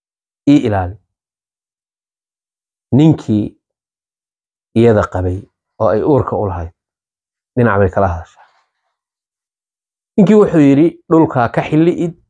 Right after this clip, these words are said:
iska ilow, waardiyaanba u samaynayaaba. Aniguna tegi maayo,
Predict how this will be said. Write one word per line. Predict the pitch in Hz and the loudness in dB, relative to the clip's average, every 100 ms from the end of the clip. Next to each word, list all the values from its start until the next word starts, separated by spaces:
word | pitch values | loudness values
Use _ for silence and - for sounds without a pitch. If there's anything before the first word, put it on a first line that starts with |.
| _ _ _ _ - | _ _ _ _ -16
iska | - - | -10 -4
ilow, | 202 165 175 185 190 - _ _ _ | 0 4 4 4 0 -8 _ _ _
waardiyaanba | 131 143 143 135 160 180 135 117 123 | 0 4 2 2 0 2 0 0 -2
u | - | -4
samaynayaaba. | - 120 117 113 98 95 95 90 - _ _ _ _ _ _ _ _ _ _ _ _ _ _ _ - | -4 -2 -2 -2 -4 -8 -10 -14 -20 _ _ _ _ _ _ _ _ _ _ _ _ _ _ _ -2
Aniguna | 117 143 120 104 | 2 2 2 0
tegi | - 151 139 | -2 0 2
maayo, | 139 147 151 156 | 0 0 0 -2